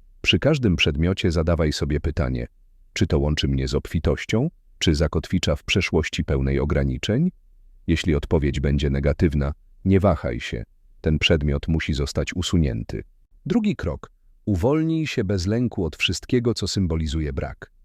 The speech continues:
Obejmuje to stare rachunki, dokumenty dotyczące spłaconych długów, uszkodzone przedmioty, ubrania nieużywane od ponad trzech lat oraz pamiątki, które niosą smutek lub urazę.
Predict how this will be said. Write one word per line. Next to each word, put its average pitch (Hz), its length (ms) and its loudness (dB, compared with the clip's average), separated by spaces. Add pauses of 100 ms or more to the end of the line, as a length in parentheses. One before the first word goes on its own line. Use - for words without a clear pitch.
(220)
Obejmuje 101 480 2
to 92 120 -4
stare 95 360 -2
rachunki, 117 680 -2 (280)
dokumenty 107 600 0
dotyczące 95 560 -2
spłaconych 82 560 -4
długów, 117 500 0 (220)
uszkodzone 87 540 -2
przedmioty, 104 680 -2 (320)
ubrania 113 420 2
nieużywane 98 600 0
od 87 120 -4
ponad 90 320 -4
trzech - 340 0
lat 107 260 0
oraz - 260 -4
pamiątki, 107 640 0 (240)
które 101 240 0
niosą 90 340 -2
smutek 117 460 0
lub 90 220 -2
urazę. 65 480 -4